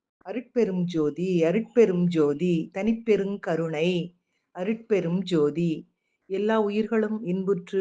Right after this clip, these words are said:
வாழ்க. மகிழ்ச்சியை வெளியில் இருப்பதாக நினைக்காதே, அது உன் மனதை பொறுத்ததே. பக்தி மனதில் வேரூன்றினால்,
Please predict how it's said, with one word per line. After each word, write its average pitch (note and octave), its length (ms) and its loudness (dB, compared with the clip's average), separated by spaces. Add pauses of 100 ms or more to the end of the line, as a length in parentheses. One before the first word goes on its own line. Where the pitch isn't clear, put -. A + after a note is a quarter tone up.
(100)
வாழ்க. D3+ 400 -4 (1400)
மகிழ்ச்சியை G3 500 -2
வெளியில் G#3+ 380 2
இருப்பதாக A3 520 -2
நினைக்காதே, E3 680 -2 (680)
அது F#3 180 -8
உன் F#3+ 140 -6
மனதை G3+ 380 0
பொறுத்ததே. D#3+ 600 -4 (680)
பக்தி A3+ 380 -6
மனதில் G#3+ 500 2
வேரூன்றினால், F#3+ 760 4